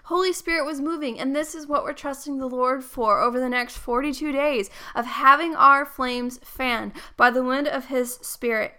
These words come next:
And I wanna encourage you to come alongside us. Acts chapter seven. We hear of Stephen, and he's basically giving this summary of the people of Israel from way back when, and his summary is revealing the resistance that people have, you and I have,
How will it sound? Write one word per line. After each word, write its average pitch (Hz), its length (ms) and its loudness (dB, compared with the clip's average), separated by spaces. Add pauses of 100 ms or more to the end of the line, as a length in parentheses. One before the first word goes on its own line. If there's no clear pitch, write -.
And 233 120 2
I 277 300 2
wanna 240 200 0
encourage 277 460 -2
you 294 140 -6
to 294 100 -10
come 285 200 -4
alongside 320 560 2
us. - 260 -6 (360)
Acts 294 260 4
chapter 311 300 -2
seven. 277 500 0 (560)
We 285 180 -2
hear 294 180 2
of 269 100 0
Stephen, 285 560 -6 (240)
and 262 140 0
he's 349 240 0
basically 294 420 2
giving 277 320 -2
this 220 160 -8
summary 240 540 -6
of 220 280 -4 (220)
the 240 80 -4
people 269 340 -2
of 226 220 2
Israel 233 540 4
from 208 400 -4
way 233 160 2
back 277 280 2
when, 240 360 -2 (260)
and 269 140 0
his 320 180 0
summary 370 460 0
is 277 200 0
revealing 254 720 -2 (220)
the 269 100 4
resistance 285 840 -2
that - 260 -2
people 320 360 -4
have, 208 460 4
you 294 180 -2
and 330 120 2
I 302 160 4
have, 262 480 2